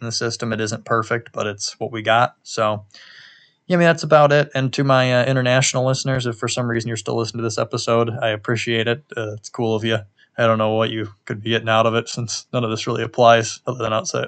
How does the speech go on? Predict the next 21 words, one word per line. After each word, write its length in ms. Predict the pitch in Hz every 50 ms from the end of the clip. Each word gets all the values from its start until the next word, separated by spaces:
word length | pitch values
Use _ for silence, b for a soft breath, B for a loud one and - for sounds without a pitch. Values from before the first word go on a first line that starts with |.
| - -
out-, 160 | 120 117 -
outside 320 | 127 120 120 127 113 110
the 60 | 110
U 160 | 110 110 113 117
S, 180 | 117 117 -
that 160 | - 117 110
is. 180 | 113 120 135 - B B B B B B B B B B _ -
Um, 380 | 117 113 110 107 107 107 107 110
but 140 | 123 117
either 160 | 123 120 117 117
way, 140 | 117 123
we 120 | 123 123 117
appreciate 500 | 113 - 120 113 - - 113 113 113 117
all 200 | 113 113 117 117
of 140 | 113 110 120
my 380 | 123 113 110 110 110 113 110
listeners 420 | 113 117 120 113 - 123 117 117 120
out 220 | 117 113 113 -
there, 240 | 120 117 120 127 131
whether 260 | 117 113 110 110 110
you're 400 | 110 110 110 110 110 110 107